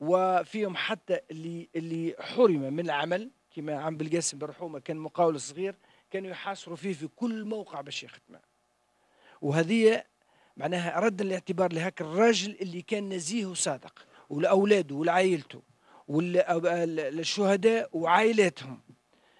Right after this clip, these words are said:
آه، وهذا نصور محطة تاريخية وقعت في تونس، انتفاضة هذه من نوعية مختلفة. وتاريخ تونس راهو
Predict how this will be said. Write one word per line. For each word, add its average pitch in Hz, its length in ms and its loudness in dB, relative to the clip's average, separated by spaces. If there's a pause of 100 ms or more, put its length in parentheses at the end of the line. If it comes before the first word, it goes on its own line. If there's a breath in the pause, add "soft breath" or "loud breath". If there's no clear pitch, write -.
(140 soft breath)
آه، 156 680 0 (260 soft breath)
وهذا 208 640 2
نصور 208 560 2 (500 soft breath)
محطة 165 580 -2
تاريخية 175 720 -4 (120)
وقعت 185 360 -8
في 196 100 -12
تونس، 151 360 -12
انتفاضة 190 560 -6
هذه 190 500 -4 (200)
من 165 320 -6
نوعية 196 560 0
مختلفة. 185 640 -10 (800 soft breath)
وتاريخ 196 440 -2
تونس 220 420 -6
راهو 196 360 -2